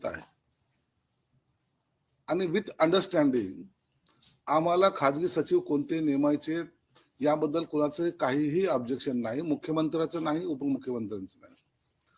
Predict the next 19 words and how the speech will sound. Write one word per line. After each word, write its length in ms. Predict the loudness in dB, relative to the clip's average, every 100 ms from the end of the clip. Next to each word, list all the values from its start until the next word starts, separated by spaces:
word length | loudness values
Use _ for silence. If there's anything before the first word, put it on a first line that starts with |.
| _ _ _
फक्त 260 | -2 0 0
त्यांनी 320 | 0 0 0
मंत्र्याला 600 | 4 4 4 2 2 0 0
एक 140 | -2
सूचना 380 | -2 -6 -4 -2
जरूर 360 | 4 4 4 0
केलेली 320 | 0 0 0
आहे. 120 | -4
त्यांनी 260 | -6 -8 -4
सांगितलंय 560 | 0 2 0 -2 -4
की 160 | -4 -8
कोणतेही, 720 | -4 -2 -2 -2 -2 0 -2 -6 _ _ _ _ _ -4
मग 140 | 0
तो 60 | 0
पीए 320 | 2 6 8
असेल, 440 | 8 6 2 -2 -2
तो 80 | -4
क्लर्क 440 | 2 6 6 6 4
असेल, 480 | 4 0 -6 -8